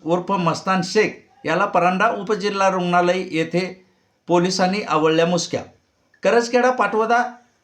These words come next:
मोड येथील महादेव कदम यांचे ज्वेलरी दुकान लोखंडी गेट फोडले व सोने चांदी असे साठ हजार रुपयाचा ऐवज चोरट्यांनी केला लंपास. बेंबळी पोलीस ठाणे येथे केला गुन्हा दाखल.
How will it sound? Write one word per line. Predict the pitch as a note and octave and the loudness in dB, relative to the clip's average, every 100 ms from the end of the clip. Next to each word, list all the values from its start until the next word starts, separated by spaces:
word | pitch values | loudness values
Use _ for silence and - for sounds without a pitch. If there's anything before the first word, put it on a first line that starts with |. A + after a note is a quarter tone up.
| _ _ _ _ - | _ _ _ _ -2
मोड | F#3+ A#3+ - E3+ | 2 2 0 0
येथील | G3+ G#3 A3+ B3 - | -2 0 0 -2 -8
महादेव | D#3+ F3 F3+ A#3 B3+ | -2 0 4 4 4
कदम | A#3+ G3 A3 G#3 | 2 0 0 -2
यांचे | F#3 F3+ A3 | -2 0 0
ज्वेलरी | F#3+ F#3+ F#3 G#3 A#3+ | 0 -2 -2 -4 -6
दुकान | A#3+ D#3 E3 F#3+ F#3+ - _ _ _ _ - | -8 -8 -2 -2 -2 -10 _ _ _ _ -4
लोखंडी | F3 G#3 B3 B3+ | -2 2 4 4
गेट | G3 G#3+ - _ _ | 2 0 -4 _ _
फोडले | F#3+ F#3 D#3+ D#3+ D#3+ - _ - | -2 0 0 -2 -4 -18 _ -8
व | D3 A#3+ B3+ - - | 0 0 0 -6 -12
सोने | - G3 G#3 A#3 | -4 -2 -2 -2
चांदी | A#3 F#3 F#3 G#3+ | 0 0 0 -2
असे | - F3+ G3 G3+ | 0 0 0 -4
साठ | - G#3 A3+ | 0 0 0
हजार | F3 F3+ F3+ | 0 2 2
रुपयाचा | E3+ D#3+ D#3+ D#3 F#3+ - | 2 0 -2 -2 -4 -2
ऐवज | D#3 E3 | -2 0
चोरट्यांनी | F#3 F#3+ E3+ E3+ D#3+ E3 | -2 -2 -2 0 -2 -2
केला | D#3 D3+ F3 - | -2 0 0 0
लंपास. | D#3 D#3 B2+ A2+ - - _ - | -2 -2 0 -2 -4 -16 _ -4
बेंबळी | F3+ F#3+ B3+ | 0 2 0
पोलीस | B3 F#3+ G3+ - | 0 0 -2 -2
ठाणे | F3+ F#3 F#3+ | -2 -2 -4
येथे | F3 F3 F3+ | -4 -2 -4
केला | - - D#3+ F3+ | -4 -2 0 2
गुन्हा | F3 D#3 | 2 0
दाखल. | B2+ B2 A#2 | 2 0 -2